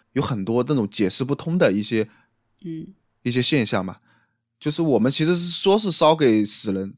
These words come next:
Speaker 1: 但是他收不收得到，我们不好说。但是也有人说他能收得到。
Speaker 2: 不过确实，就我听过一些大人们说啊，如果说你梦到了已经逝去的人，
Speaker 1: 嗯。
Speaker 2: 跟你说他没有钱花，那你就要去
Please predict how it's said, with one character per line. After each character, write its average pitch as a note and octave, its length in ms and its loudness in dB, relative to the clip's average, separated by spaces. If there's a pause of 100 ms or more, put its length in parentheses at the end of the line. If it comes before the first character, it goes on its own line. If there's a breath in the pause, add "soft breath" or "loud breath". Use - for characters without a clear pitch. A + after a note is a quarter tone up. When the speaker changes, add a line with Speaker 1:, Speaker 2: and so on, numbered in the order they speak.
Speaker 1:
但 E3 140 -2
是 C#3+ 200 -6 (200 soft breath)
他 E3 160 -2
收 F3 200 -2
不 E3+ 80 -2
收 D#3 140 -2
得 C#3+ 60 -2
到， C#3 160 2
我 F#2+ 140 -2
们 G#2+ 120 -4
不 - 160 -14
好 D#3+ 220 -14
说。 G2+ 280 -8 (180)
但 F3+ 120 2
是 D3 200 0 (240 soft breath)
也 C3+ 120 2
有 C#3 120 4
人 G2 120 0
说 A#2 140 -2
他 C3 160 -6
能 G2+ 120 -4
收 A2 240 -4
得 G#2 100 -6
到。 A2 220 -6 (640)
Speaker 2:
不 A3 100 -4
过 D#4+ 100 2
确 - 180 -2
实， D3+ 260 -4
就 F3+ 300 -2 (340 loud breath)
我 D3+ 160 -4
听 A3 200 -8
过 G#3+ 160 -2
一 - 20 -4
些 G3+ 320 -4 (400)
大 A3+ 160 -2
人 B2+ 140 -6
们 - 140 -8
说 - 240 -8
啊， - 120 -10 (300 soft breath)
如 F3+ 120 -2
果 G3 120 0
说 F3+ 220 -4
你 D3 240 -4
梦 F#3 240 -2
到 E3+ 180 0
了 - 280 2
已 D#3 140 -4
经 G#3 440 0
逝 - 340 0
去 - 240 -4
的 D3 140 -4
人， D2 220 -4
Speaker 1:
嗯。 - 80 -8 (280 soft breath)
Speaker 2:
跟 G3 140 -2
你 E3+ 100 0
说 F3+ 220 -2
他 G3 160 -6
没 F#3 120 -2
有 E3 100 -2
钱 - 320 -6
花， D#3 380 -8 (160)
那 F#3 440 0 (360)
你 D#3 280 0
就 F#3+ 140 -4
要 F3+ 180 6
去 D3+ 540 -2